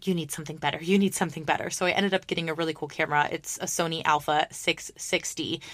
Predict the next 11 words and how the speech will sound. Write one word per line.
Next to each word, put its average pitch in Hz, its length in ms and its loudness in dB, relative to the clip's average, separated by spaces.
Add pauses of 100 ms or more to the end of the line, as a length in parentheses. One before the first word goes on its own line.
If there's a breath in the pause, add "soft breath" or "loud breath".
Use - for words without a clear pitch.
(240 loud breath)
I 190 120 8
would 196 180 2
say, 294 360 2 (720)
honestly, 220 560 0
I 185 100 6
don't 190 220 4
know 185 140 4
enough 170 240 6
about 175 320 4
cameras 175 600 0 (600 loud breath)
to 170 460 2